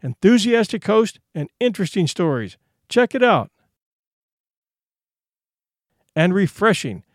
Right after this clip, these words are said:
by History Liker. No doubt this is one of the top five podcasts on my phone. One of the ones where I wait for Sunday night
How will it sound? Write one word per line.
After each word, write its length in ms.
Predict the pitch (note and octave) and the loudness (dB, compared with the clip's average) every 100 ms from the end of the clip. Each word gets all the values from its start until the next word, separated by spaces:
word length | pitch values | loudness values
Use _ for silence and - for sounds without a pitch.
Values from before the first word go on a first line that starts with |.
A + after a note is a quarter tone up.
| _ | _
by 140 | - C#3 | -6 2
History 380 | F#3 G#3 D#3 C3+ | 2 2 -4 -4
Liker. 440 | B2 A#2+ G#2 - _ _ _ _ _ _ _ _ _ _ _ | -6 -8 -14 -20 _ _ _ _ _ _ _ _ _ _ _
No 260 | C#3+ F3 A#3 | 2 4 6
doubt 380 | F#3+ G#3+ C3+ G3 | 4 2 -2 -6
this 160 | D3+ | -6
is 100 | E3 | -4
one 140 | D3+ F3 | -2 -2
of 40 | |
the 80 | C#3 | -4
top 300 | - G3 G#3+ | -4 -2 -4
five 360 | _ F#3 G#3 G#3 | _ -2 -2 -2
podcasts 760 | - A3 F3 - D3+ D#3 - | -2 0 -2 -4 -2 -2 -4
on 120 | B2+ | -6
my 200 | C3+ E3 | 0 0
phone. 420 | - E3+ D3 A2 - _ _ _ _ - | 0 0 0 -4 -14 _ _ _ _ 0
One 160 | E3 | 2
of 80 | A3 | 4
the 80 | F#3 | 2
ones 260 | G3+ G#3 | 2 2
where 160 | D3+ D3+ | 2 0
I 40 | |
wait 360 | C3+ C3 F#3 A3 | 0 2 2 2
for 140 | F#3 | -2
Sunday 320 | - G#3+ G#3 G3+ | -2 -2 0 2
night 300 | G3+ C#3+ | 2 0